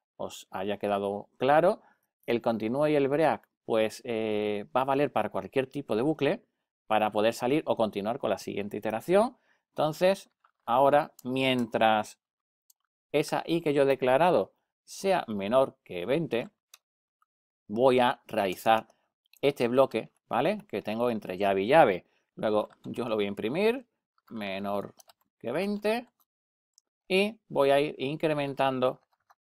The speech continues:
¿vale? Incrementando el valor de i. Como veis,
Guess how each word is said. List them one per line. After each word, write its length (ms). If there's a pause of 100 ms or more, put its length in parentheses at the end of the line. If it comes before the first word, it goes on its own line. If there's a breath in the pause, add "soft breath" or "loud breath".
(260)
¿vale? 380 (120)
Incrementando 680
el 80
valor 340
de 240 (140)
i. 160 (640)
Como 220
veis, 400